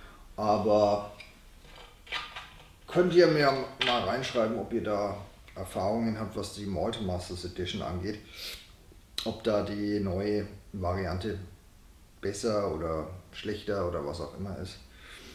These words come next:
wie die alte eben. Gut,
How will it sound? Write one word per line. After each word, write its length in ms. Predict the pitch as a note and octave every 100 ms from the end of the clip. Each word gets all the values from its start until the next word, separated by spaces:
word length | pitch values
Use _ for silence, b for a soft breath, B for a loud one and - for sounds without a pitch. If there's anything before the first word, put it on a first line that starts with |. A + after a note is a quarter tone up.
| B B - -
wie 280 | F#2 F2+ F#2
die 240 | - F2+
alte 320 | - E2+ - D#2
eben. 380 | D#2 D#2 F#2 A2 - - - - - - - - - - - - -
Gut, 280 | C#3 -